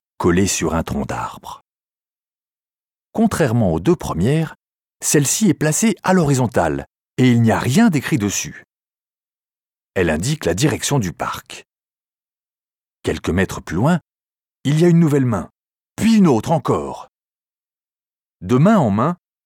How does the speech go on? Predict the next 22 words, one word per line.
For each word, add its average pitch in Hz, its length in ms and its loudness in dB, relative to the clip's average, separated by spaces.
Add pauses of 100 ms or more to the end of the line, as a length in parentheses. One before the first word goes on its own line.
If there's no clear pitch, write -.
(340)
ils 107 240 0
arrivent 170 260 2
à 113 60 4
l'entrée 131 260 0
du 95 140 -4
parc 139 360 0
boulevard 117 380 0
des 101 100 0
Belges. 64 480 -6 (1200)
La 69 140 -6
main 139 240 2
qui - 180 -6
les 82 140 -4
attend 80 220 -4
là 139 200 0 (260)
ne 139 120 0
contient 160 320 0
pas 196 100 0
de 165 60 2
message 98 460 0
non 90 100 -2
plus, 82 300 -8